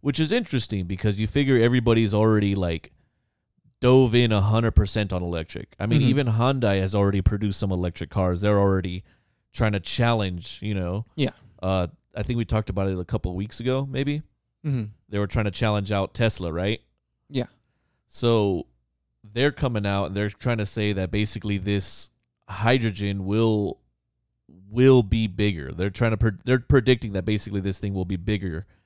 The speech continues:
Speaker 1: and there's gonna be more infrastructure coming for it. So I think it's a super, super interesting concept 'cause, I mean, <laughs> it's a little bit sketchy to think about having hydrogen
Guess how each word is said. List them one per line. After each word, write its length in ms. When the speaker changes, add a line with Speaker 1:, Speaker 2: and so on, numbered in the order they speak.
Speaker 1:
and 260
there's 260
gonna 140
be 140
more 320
infrastructure 640
coming 320
for 160
it. 200
So 380
I 160
think 220
it's 160
a 80
super, 880
super 360
interesting 500
concept 600
'cause, 520
I 100
mean, 180
<laughs> 1200
it's 180
a 60
little 320
bit 280
sketchy 500
to 80
think 260
about 260
having 260
hydrogen 580